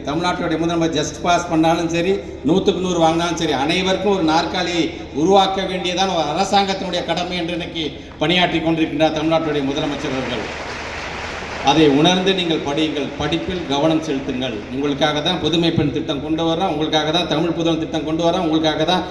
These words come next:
காலை உணவு திட்டம் கொண்டு வரோம், உங்களுக்காக தான் ஹைடெக் லேபை நாங்க கொண்டு வந்து கொண்டிருக்கின்றோம். இப்படி ஒவ்வொன்றையும் பார்த்து பார்த்து உங்களுக்கு செய்யக்கூடிய முதலமைச்சரை நாம் பெற்றிருக்கின்றோம்.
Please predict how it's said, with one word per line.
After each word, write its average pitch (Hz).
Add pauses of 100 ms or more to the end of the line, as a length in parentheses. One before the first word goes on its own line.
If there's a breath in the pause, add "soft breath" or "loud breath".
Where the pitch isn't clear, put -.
(220 loud breath)
காலை 165
உணவு 165
திட்டம் 165
கொண்டு 165
வரோம், 175
உங்களுக்காக 165
தான் 160
ஹைடெக் 165
லேபை 165
நாங்க 160
கொண்டு 165
வந்து 165
கொண்டிருக்கின்றோம். 165 (280 loud breath)
இப்படி 147
ஒவ்வொன்றையும் 190
பார்த்து 185
பார்த்து 190
உங்களுக்கு 175
செய்யக்கூடிய 165
முதலமைச்சரை 160
நாம் 139
பெற்றிருக்கின்றோம். 131